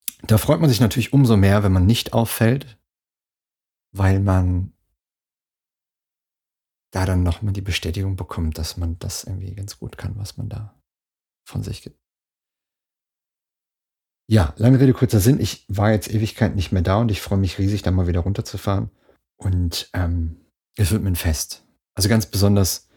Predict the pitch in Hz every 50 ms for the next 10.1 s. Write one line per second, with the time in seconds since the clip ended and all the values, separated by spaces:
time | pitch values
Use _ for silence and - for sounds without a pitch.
0 | _ _ _ _ _ _ - - - - - - - _ _ _ - 104 110 104
1 | - - - 110 107 101 107 101 98 95 95 101 - 107 98 85 - - - 101
2 | 98 98 - 98 92 - - 101 90 90 92 92 92 90 - - 104 104 - 85
3 | 85 95 92 92 - 104 98 98 92 87 85 - _ _ _ - _ - 92 90
4 | 87 87 87 85 87 82 80 - 60 90 82 85 92 85 78 - - - - 98
5 | 98 95 80 95 95 92 90 - 104 95 95 101 92 65 90 92 - - - -
6 | 104 98 92 92 - - 104 98 95 95 101 98 101 101 113 107 110 107 - -
7 | 104 101 101 92 90 85 73 - - - 98 98 92 87 - 87 90 95 90 82
8 | 69 - _ _ _ _ _ _ _ _ _ _ - - - - - - 82 80
9 | - - 98 90 82 85 - 92 95 - - 98 - - 107 101 98 98 92 98
10 | -